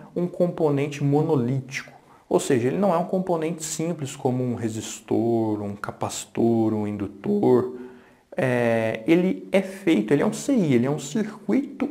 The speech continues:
integrado. Então, dentro dele, dentro do amplificador operacional, nós temos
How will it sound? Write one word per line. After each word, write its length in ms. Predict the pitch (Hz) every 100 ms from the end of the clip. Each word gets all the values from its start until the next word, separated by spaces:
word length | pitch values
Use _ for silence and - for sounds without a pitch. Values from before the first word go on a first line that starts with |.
| - 196
integrado. 840 | 254 285 - 240 120 - - - -
Então, 280 | 160 196 196
dentro 520 | 160 190 320 - 196
dele, 580 | 143 123 139 185 127 - - -
dentro 360 | 135 165 302 -
do 160 | 147
amplificador 680 | 143 139 131 127 117 110 110
operacional, 720 | 107 110 104 104 117 139 185
nós 200 | 165 175
temos 440 | - 175 202 220